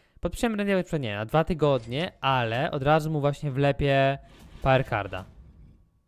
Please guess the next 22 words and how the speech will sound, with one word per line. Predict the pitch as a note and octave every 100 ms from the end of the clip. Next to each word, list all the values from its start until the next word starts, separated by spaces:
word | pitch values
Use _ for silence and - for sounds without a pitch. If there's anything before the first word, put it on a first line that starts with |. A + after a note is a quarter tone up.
| _ _ _
Tak | A#2+ G2+
jest, | F#2+
Randy | B2 B2 A#2
jest, | - -
od | B2
razu | B2 A2+
dostaje | A2 A#2+ A2
power | G#2+ G#2
carda. | G#2 G2+ G2+ - _ _ -
Więc | C#3+ D#3
Randy | F#3 G3 F3
nie | D#3+
tylko | B3 B3+
będzie | D#3+ D3 D3
rywalem | C3+ C3+ C#3 C#3 C#3
Drew | B2 D3
McIntyre'a, | D3 D3 C#3 C#3 C#3+ F3+
ale | G#3 D3
wydaje | D3 F3
mi | F#3
się, | F3
że | E3 E3